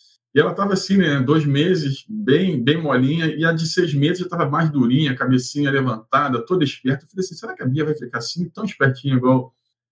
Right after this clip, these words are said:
igual essa menininha? E a mãe falou: Não, vai, claro que vai, a Bia vai ser. E hoje a gente olha assim,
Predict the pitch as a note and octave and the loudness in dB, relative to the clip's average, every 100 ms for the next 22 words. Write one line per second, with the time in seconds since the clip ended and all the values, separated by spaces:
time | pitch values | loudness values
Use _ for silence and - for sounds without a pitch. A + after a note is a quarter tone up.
0 | _ A2+ A#2+ B2 B2+ A#2+ A2+ A2+ D3+ F#3 | _ -2 2 2 0 2 2 4 4 4
1 | B2+ - _ _ _ _ B2 D3 D3+ F3+ | 0 -4 _ _ _ _ 2 2 2 0
2 | A3+ G3 D#3 C3+ B3+ E3+ F3 A3 F#4+ G4 | 2 4 4 2 0 2 2 0 -2 -2
3 | A4 G4+ G4 G#4 A4 G3+ F3 F4+ F4 - | 0 2 2 2 2 2 0 0 -4 -4
4 | E4 G4 F#4+ D#4 B2+ D3 D#3+ G3 G3 F#3 | -2 -2 -4 -6 2 4 6 6 4 2
5 | - _ - C3 D3+ C3+ C#3 C3+ - D#3+ | -4 _ -2 0 0 2 2 2 2 2
6 | - | 2